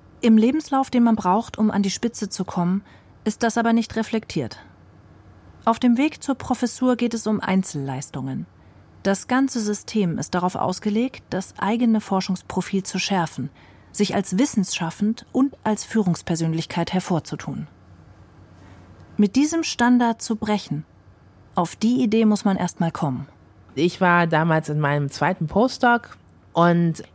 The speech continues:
Speaker 2: ich hatte damals gerade meine Tochter gekriegt. Das war so zwei, drei Monate nach ihrer Geburt.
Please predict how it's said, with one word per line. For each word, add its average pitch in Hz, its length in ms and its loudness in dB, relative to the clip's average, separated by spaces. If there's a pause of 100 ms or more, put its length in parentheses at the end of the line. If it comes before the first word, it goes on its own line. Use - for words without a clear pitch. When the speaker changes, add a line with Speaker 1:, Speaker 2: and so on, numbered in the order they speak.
(120)
Speaker 2:
ich 180 400 2
hatte 165 300 2
damals 180 520 0
gerade 151 280 0
meine 139 200 -6
Tochter 240 340 -2
gekriegt. 233 480 0
Das 160 120 -8
war 143 160 0
so 143 80 -2
zwei, 147 320 0
drei 156 220 2
Monate 180 540 0
nach 160 120 -2
ihrer 147 220 -2
Geburt. 156 480 2